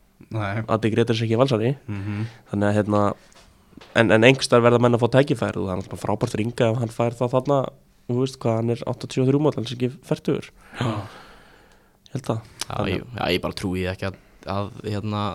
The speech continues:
Speaker 3: það verði ekki þjálfarabreytingar eftir tímabil, saman þurfa að halda þessu upp eða, eða ekki, það verður pottitt einhverjar breytingar þarna bak við tjöldin, sko.
Speaker 1: Já, nákvæmlega, nákvæmlega. Þannig að ef við búum bara til veðbanka þáttarins, þá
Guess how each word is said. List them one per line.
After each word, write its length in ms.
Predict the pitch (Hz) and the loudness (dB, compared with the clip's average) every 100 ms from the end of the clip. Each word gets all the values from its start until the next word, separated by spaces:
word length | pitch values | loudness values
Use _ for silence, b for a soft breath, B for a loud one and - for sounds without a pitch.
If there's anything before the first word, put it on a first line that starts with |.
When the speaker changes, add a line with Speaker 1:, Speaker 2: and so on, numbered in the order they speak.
| - | -4
Speaker 3:
það 100 | 98 | -4
verði 120 | 113 | -4
ekki 200 | - - | -8 -4
þjálfarabreytingar 640 | 120 120 117 123 120 120 | -2 0 0 -2 -2 -4
eftir 140 | 120 120 | -4 -4
tímabil, 240 | 135 113 | -4 -4
saman 160 | 117 117 | -2 -2
þurfa 80 | 117 | -2
að 60 | |
halda 120 | 123 | 0
þessu 180 | 123 127 | -2 -2
upp 80 | 123 | -6
eða, 140 | 131 127 | -6 -6
eða 300 | 123 123 135 | -4 -2 -2
ekki, 180 | 135 104 | -2 -4
það 160 | 107 | -2
verður 160 | 110 110 | -4 -4
pottitt 300 | 127 117 - | -6 -8 -10
einhverjar 400 | 120 - 131 123 | -12 -6 -4 -4
breytingar 400 | 135 135 127 131 | -2 -2 -2 -2
þarna 160 | 127 123 - | -2 -4 -4
bak 160 | 139 127 | -2 0
við 80 | 135 | -2
tjöldin, 220 | 135 120 | -2 -4
sko. 140 | - - _ b b b b b b | -8 -20 _ b b b b b b
Speaker 1:
Já, 200 | - 123 104 113 | -2 0 0 -2
nákvæmlega, 520 | - 107 110 104 110 117 | -4 -2 0 -2 -2 -2
nákvæmlega. 540 | 110 104 107 120 B B B B B B | -2 -2 -2 -4 B B B B B B
Þannig 140 | 113 127 | 4 6
að 60 | |
ef 80 | 147 | 8
við 180 | 160 143 - | 6 6 0
búum 320 | - 170 165 | 8 10 12
bara 120 | 156 151 | 10 8
til 160 | 156 139 | 6 8
veðbanka 720 | 147 170 175 165 147 - 143 127 - | 8 8 4 4 4 6 6 6 2
þáttarins, 580 | - 147 - 110 98 - - b b - | 2 2 4 0 2 0 -2 b b -14
þá 180 | - | -2